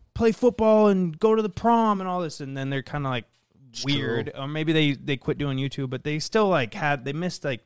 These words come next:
Speaker 1: that whole thing. It's, it's, and it's ba-, basically the same thing as child stars, except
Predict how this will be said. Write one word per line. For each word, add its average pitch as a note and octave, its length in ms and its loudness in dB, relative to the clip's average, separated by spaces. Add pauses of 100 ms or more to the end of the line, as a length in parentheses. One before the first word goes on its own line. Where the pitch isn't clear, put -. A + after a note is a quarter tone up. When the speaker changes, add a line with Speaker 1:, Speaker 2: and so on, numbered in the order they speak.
Speaker 1:
that A#2 280 -6
whole C3 220 -10
thing. A#2 360 -14 (280)
It's, C3 140 -12
it's, C#3+ 340 -6
and E3 240 2
it's D#3 160 0
ba-, E3+ 280 2
basically F3 340 -2
the C3+ 40 -8
same C3+ 220 -6
thing B2 220 -2
as G#2+ 140 -6
child A#2 360 -2
stars, G#2 320 -14
except A#2 380 -6